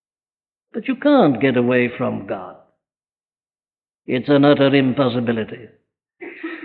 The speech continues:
My dear friend, if you've ever read your New Testament through, you will have seen that that is the great message that is conveyed to us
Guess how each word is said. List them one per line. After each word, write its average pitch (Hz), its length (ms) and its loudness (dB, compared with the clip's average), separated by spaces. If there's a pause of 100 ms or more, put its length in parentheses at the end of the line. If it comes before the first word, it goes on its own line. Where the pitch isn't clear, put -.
(120)
My 147 280 2
dear 175 340 4
friend, 170 320 4
if 143 120 0
you've 160 180 4
ever 185 200 4
read 175 220 4
your 165 160 4
New 165 220 2
Testament 156 500 2
through, 202 500 6 (320)
you 170 220 4
will 180 140 6
have 170 100 2
seen 208 260 4
that 175 140 0
that 190 180 0
is 175 200 2
the 165 80 2
great 220 320 4
message 220 400 0
that 160 180 2
is 143 240 -2
conveyed 175 420 4
to 180 120 4
us 160 120 0